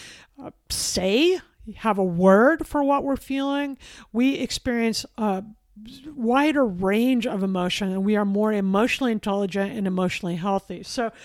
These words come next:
we have one of these pie charts of emotions, a wheel of emotion hanging on our fridge. And I go to it all the time. We are really in the society used to saying, "I'm happy, I'm sad, I'm angry, I'm fine," right? Get more specific. Become aware of what you're feeling.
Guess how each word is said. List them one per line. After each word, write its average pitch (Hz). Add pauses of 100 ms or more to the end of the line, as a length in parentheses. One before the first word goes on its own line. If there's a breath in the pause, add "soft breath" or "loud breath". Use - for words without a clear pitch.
(300 loud breath)
we 240
have 285
one 254
of 247
these 208 (240)
pie 226
charts 233
of 202
emotions, 190 (140)
a 185
wheel 220
of 240
emotion 202
hanging 202
on 196
our 185
fridge. 190 (460 loud breath)
And 294
I 262
go 359
to 339
it 240
all 240
the 240
time. 247
We 262
are 294
really 269
in 220
the 202
society 233
used 202
to 202
saying, 196
"I'm 190
happy, 254
I'm 180
sad, 220
I'm 185
angry, 208
I'm 185
fine," 247
right? 220 (440 loud breath)
Get 294
more 269
specific. -
Become 302
aware 285
of 214
what 220
you're 196
feeling. 180